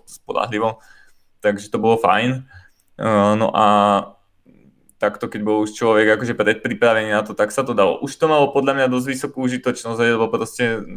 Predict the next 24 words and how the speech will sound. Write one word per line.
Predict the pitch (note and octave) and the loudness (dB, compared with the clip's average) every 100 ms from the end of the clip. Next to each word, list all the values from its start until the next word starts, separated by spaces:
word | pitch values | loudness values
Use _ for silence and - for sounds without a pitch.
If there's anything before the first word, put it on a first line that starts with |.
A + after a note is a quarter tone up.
| - | -4
za | A#2 A#2 | 0 2
každú | C3+ B2 B2+ | 2 -2 0
kávu | B2+ A#2+ B2+ | 2 2 2
v | |
paralelnej | B2+ A#2+ B2 G#2 | 2 2 2 -2
police, | F#2+ G#2 G#2 | -4 -6 -6
keď | A2 | -10
som | A2+ | -10
tam | G2+ G#2+ - | -6 -6 -4
chodil | A2+ A2 | -4 -4
skoro | A2+ A#2 A2+ | -2 -2 0
každý | A2+ A#2 A#2+ | -2 -2 -4
deň, | G#2+ A#2 C#3+ - - - _ - | -2 -4 -6 -12 -20 -20 _ -4
tak | G#2 - - - - - | -4 -6 -20 -20 -20 0
to | B2+ | 2
malo | A#2+ A2 | 4 4
zmysel, | G#2+ G2+ G2 G#2 - | 2 -2 0 0 0
proste | G#2 - | -6 -10
som | G#2 G#2 | -12 -10
ušetril | G2+ G#2 - G#2 G2+ G2+ | -10 -12 -6 -4 -2 -4
strašne | G#2 - G#2 G#2 | -6 -8 -10 -6
veľa | G2+ G2 G#2 | -4 -2 -2
na | G#2 G#2 - - - _ - - | -2 -4 -14 -20 -20 _ -20 -10
poplatkoch, | G#2 - G#2 G#2+ A2+ | -8 0 0 0 -6